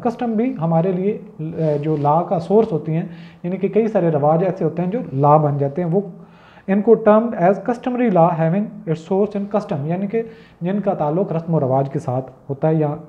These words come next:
रस्म व रवाज से जन्म लेते हैं। पाँचवें नंबर पे agreement, जब दो लोग आपस में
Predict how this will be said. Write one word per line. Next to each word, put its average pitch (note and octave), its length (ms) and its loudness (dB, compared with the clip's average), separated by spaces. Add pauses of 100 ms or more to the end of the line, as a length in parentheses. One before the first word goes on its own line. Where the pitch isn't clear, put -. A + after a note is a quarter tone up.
(120)
रस्म F#3 180 -2
व E3+ 40 2
रवाज D3 320 2
से D#3 80 -2
जन्म C3 280 -2
लेते A2+ 240 -8
हैं। A#2+ 60 -16 (280)
पाँचवें C4+ 260 2
नंबर C4 180 0
पे C4 120 -4
agreement, F3+ 440 0
जब E3+ 180 -2
दो F#3 100 2
लोग F3+ 280 2
आपस F3+ 300 -4
में G3+ 220 -4